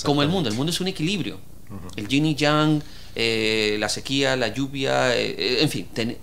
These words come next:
Speaker 1: sol, luna, tenemos que equilibrarnos de nuevo.
Speaker 2: Así es.
Speaker 1: Y esto es lo que necesitamos. Oscar, eh, el libro, cuéntenos del libro, cuéntenos cómo empezó, cuál fue la idea,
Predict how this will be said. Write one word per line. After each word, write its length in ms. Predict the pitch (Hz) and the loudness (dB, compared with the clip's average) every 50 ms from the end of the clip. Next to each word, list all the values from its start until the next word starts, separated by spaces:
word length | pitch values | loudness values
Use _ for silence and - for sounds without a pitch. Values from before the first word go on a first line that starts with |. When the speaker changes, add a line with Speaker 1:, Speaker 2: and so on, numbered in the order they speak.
| - | -8
Speaker 1:
sol, 240 | - - 127 131 131 135 | -4 -2 0 0 2 2
luna, 320 | 139 139 139 139 143 - | 2 2 2 0 -2 -2
tenemos 400 | 131 110 110 117 123 131 131 - | -2 -2 -2 0 -2 -2 -2 -4
que 80 | - 123 | -6 -8
equilibrarnos 460 | - - 101 95 90 92 98 107 107 | -8 -8 -10 -10 -8 -8 -8 -8 -6
de 80 | 117 | -6
nuevo. 340 | 113 123 127 117 95 87 - - - - - - | -2 -2 -2 -2 -2 -4 -8 -10 -12 -12 -12 -10
Speaker 2:
Así 140 | - - | -10 -10
es. 260 | 92 82 - - - - | -8 -8 -10 -10 -4 0
Speaker 1:
Y 280 | - 139 131 127 139 143 | 0 2 4 6 8 8
esto 540 | 160 180 - - - - 143 135 165 - - - - - - | 8 8 4 2 2 2 0 0 0 -4 -8 -12 -14 -10 -10
es 100 | 107 110 | -6 -6
lo 120 | 117 110 | -6 -4
que 100 | - 107 | -4 -4
necesitamos. 880 | 101 95 - - - - - - 98 95 90 87 92 - - - - - - - - - - - - - - - - - | -6 -6 -6 -8 -10 -12 -10 -8 -8 -8 -8 -10 -10 -10 -10 -12 -12 -14 -14 -14 -12 -12 -12 -12 -12 -12 -14 -12 -4 -2
Oscar, 380 | 160 151 - 175 147 135 - - - - - - - - - - - - - - - - - - - - - - - - - - - - - - - - | -2 0 2 0 0 0 -2 -8 -14 -14 -14 -14 -14 -14 -14 -14 -14 -14 -14 -14 -14 -14 -14 -14 -14 -14 -14 -14 -14 -14 -14 -14 -14 -14 -14 -14 0 4
eh, 400 | 139 143 143 139 131 131 - - - | 6 8 8 8 6 4 2 0 2
el 160 | - 147 139 147 | 4 4 6 6
libro, 300 | 180 202 202 208 208 - | 4 2 0 0 6 8
cuéntenos 360 | 226 233 220 220 220 208 190 | 8 8 8 6 2 2 2
del 120 | 170 143 | 2 0
libro, 300 | 143 147 135 120 110 - | 0 -2 -2 -4 -4 -2
cuéntenos 560 | - 165 170 165 175 170 170 160 156 - - - - - - - | 0 0 0 2 2 2 2 2 0 -2 -8 -12 -14 -14 -4 2
cómo 180 | - 175 160 | 4 6 6
empezó, 560 | 165 160 - 143 - - - 160 147 147 139 143 | 6 4 2 0 0 2 2 2 2 2 0 0
cuál 140 | - 151 147 | 0 -2 0
fue 160 | - - 151 | 0 -2 -2
la 60 | 139 | -2
idea, 440 | 127 117 127 135 135 135 135 135 | -2 2 4 6 6 8 6 6